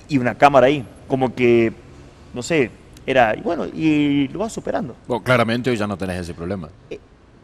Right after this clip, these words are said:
Speaker 1: yo creo que hay un secreto, es enfrentar
Speaker 2: O sea, el problema
Speaker 1: el
Speaker 2: es el miedo,
Speaker 1: miedo.
Speaker 2: digo, ¿no?
Speaker 1: El miedo, sí, miedo le tenía.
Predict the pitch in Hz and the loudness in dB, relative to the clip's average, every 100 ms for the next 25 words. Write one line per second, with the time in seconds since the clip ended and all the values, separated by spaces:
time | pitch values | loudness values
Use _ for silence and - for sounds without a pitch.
0 | - - - - 247 190 196 175 135 - | -20 -20 -16 -10 -8 -8 -6 -8 -8 -6
1 | 143 127 165 165 151 156 151 - 139 135 | -6 -2 -4 -6 -6 -8 -8 -10 -8 -8
2 | - 135 143 139 - 165 - - 104 131 | -8 -4 -4 -4 2 2 2 -4 -4 -4
3 | 113 127 147 147 143 156 123 104 92 104 | 0 2 2 2 4 4 4 2 0 0
4 | 165 135 131 127 - 139 165 156 113 123 | 0 0 -2 -6 -2 2 4 4 0 -2
5 | 165 120 98 107 107 | 0 0 -4 -8 -8